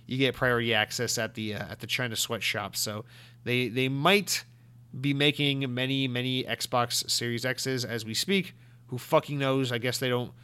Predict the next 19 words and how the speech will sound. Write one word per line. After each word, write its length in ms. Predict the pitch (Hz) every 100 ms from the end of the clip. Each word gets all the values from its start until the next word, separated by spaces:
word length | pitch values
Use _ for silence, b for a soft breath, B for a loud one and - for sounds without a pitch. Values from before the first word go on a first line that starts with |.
| b -
they're 100 | 143
not 80 | 165
really 160 | 170
concerned 460 | 151 147 - 151 139
with 100 | 131
getting 240 | 131 123
pre-orders 420 | 117 131 123 120 -
to 60 |
tell 260 | 117 - 110
how 100 | 110
many 160 | 110 110
to 60 |
make. 200 | 98 - -
So 280 | - 95 110 - 113
that 340 | 113 170 220
is 140 | 208
all 220 | 202 202 170
that. 280 | 170 175 131 147
I'm, 280 | 143 143